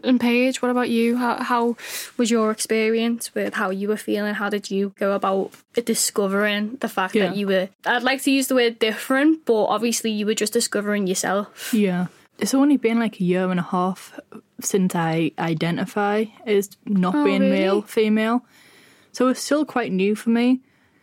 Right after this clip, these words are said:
Speaker 2: But I feel like all throughout my childhood, I'd play with boy toys and I'd be told, like, "Oh, well, why are you playing for boy toys?" by other people, not my family, but if we're really good with it and stuff. And I, I remember once I dressed up as Bob the Builder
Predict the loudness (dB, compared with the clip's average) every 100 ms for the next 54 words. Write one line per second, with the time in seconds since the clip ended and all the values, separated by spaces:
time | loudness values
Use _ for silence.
0 | _ -4 -4 -2 -2 0 0 -2 _ _
1 | _ _ _ _ 0 0 0 -2 -2 -4
2 | -2 -2 -2 -2 -2 0 -4 -4 -6 -6
3 | -2 2 2 0 0 2 0 0 0 2
4 | 0 -4 _ -2 -2 0 -2 0 0 0
5 | -2 -2 0 -2 -4 -8 -6 -4 -4 -4
6 | -4 -4 -4 -2 -2 -2 0 0 -2 -6
7 | -4 -4 -2 -4 -2 -6 -4 -6 0 0
8 | 2 -2 -2 -2 -2 -2 -4 -2 -2 0
9 | -2 -2 -2 0 -2 -2 -2 -4 -4 -6
10 | -4 -4 -6 -20 -20 -20 _ -20 -4 -2
11 | 0 -2 -2 -2 -4 -10 _ -4 -2 0
12 | 0 0 0 0 -2 -2 -2 -4 -4 -4
13 | -2 -2 -2 -2 0 0 2 0